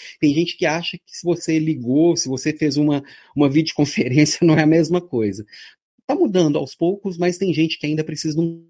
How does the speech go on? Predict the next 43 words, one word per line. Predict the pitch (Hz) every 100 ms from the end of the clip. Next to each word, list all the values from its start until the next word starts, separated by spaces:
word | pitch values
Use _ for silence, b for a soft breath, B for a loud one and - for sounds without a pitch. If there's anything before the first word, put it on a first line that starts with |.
| 156
cuidado | 180 120 127 143 143
e |
de | 147
um |
carinho | 151 135 147
mais | 156 156
próximo, | - 131 - _ B B -
e |
eu | 147
acho | 147
que | -
faz | 139 117
muito | 127 127 131
sentido, | - 165 - - 135 -
tá? | 90 123 B B B B B B -
Mas | 233 262
vamos | 320
voltar. | 302 277 - 90
Então, | - 247 285 - _ _ _ _ _ 135
descarreguei | 127 233 208 175 208 233
tudo | 214 190
no | 185 175
papel | 147 - 185 254 - b b b
e | 160
vou | 135 175
colocar | 185 190 180 185
na | 185 185
agenda. | 123 95 101
Primeira, | - 147 160 220 359 -
primeira | 175 156 202 285 311
sensação | - 180 - 123 - 156 180
que | 127
a |
gente | 117 120 - -
tem | 143 151
é |
que | - 127
não | 113 110 110
dá | 117
tempo, | 156 - 156 - _ -
que | 104
não | 98 101 113
cabe. | 127 196 147 95 80